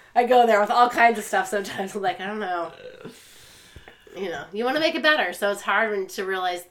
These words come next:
it's a lot to say, "Okay, I can't, I have a child who has an intellectual disability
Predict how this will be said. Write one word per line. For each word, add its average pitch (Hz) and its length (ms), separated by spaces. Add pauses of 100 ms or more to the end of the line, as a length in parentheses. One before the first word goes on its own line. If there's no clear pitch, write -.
(240)
it's 196 180
a 220 60
lot 185 400
to 202 100
say, 160 320
"Okay, - 420 (800)
I - 80
can't, - 400
I - 40
have 185 100
a 202 40
child 160 260
who 185 60
has 180 120
an 170 60
intellectual 170 480
disability 208 680